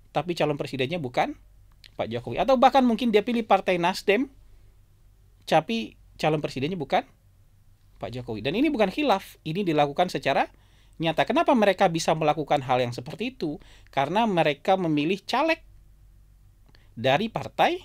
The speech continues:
partai tersebut, tapi capresnya, capresnya beda. <laughs> Jadi itu sekedar contoh sederhana saja, bahwa sebenarnya kotel efek itu nggak perlu harus didewa-dewakan.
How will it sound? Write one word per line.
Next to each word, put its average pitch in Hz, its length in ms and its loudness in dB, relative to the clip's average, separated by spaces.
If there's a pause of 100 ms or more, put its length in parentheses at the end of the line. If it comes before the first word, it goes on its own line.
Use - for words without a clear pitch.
(640)
partai 135 200 -4
tersebut, 190 360 -2
tapi 190 240 0
capresnya, 208 680 0 (440)
capresnya 131 480 -6
beda. 156 640 -8 (520)
<laughs> - 640 -8
Jadi 226 120 6 (120)
itu 262 280 -4 (160)
sekedar 220 480 4
contoh 220 320 0
sederhana 208 480 0
saja, 160 360 -4 (520)
bahwa 190 240 6
sebenarnya 185 640 0 (400)
kotel 233 320 4
efek 214 400 2
itu 247 160 -2
nggak 196 240 0
perlu 202 240 2
harus 190 320 2
didewa-dewakan. 147 960 -2